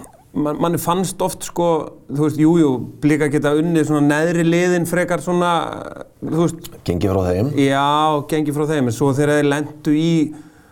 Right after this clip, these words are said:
Speaker 1: bara mönnum sem voru svolítið, svolítið karlmenn og svona ýttu bara í það og spörkuðu aðeins í það og þá urðu þeir litlir og,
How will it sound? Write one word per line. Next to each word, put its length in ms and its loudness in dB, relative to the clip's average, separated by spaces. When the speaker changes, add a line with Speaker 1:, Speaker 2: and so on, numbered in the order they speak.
Speaker 1:
bara 680 -2
mönnum 360 2
sem 220 0
voru 580 -2
svolítið, 300 0
svolítið 220 0
karlmenn 560 -2
og 80 -4
svona 160 -2
ýttu 340 -4
bara 160 -2
í 140 4
það 140 2
og 100 -2
spörkuðu 340 -2
aðeins 160 -2
í 80 4
það 220 0
og 60 -4
þá 440 -2
urðu 220 2
þeir 100 2
litlir 440 0
og, 380 -2